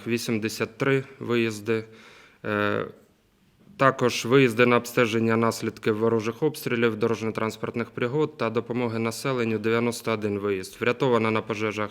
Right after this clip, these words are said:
дві особи, також одна особа загинула та одна травмована.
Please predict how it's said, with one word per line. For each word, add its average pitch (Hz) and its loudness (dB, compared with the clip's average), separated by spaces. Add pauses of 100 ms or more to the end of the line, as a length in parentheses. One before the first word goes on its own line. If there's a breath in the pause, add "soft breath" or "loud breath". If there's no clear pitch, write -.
(120)
дві 123 -4
особи, 117 -4 (720 soft breath)
також 123 2
одна 120 2
особа 113 0
загинула 113 -2
та 107 -2
одна 107 -2
травмована. 107 -4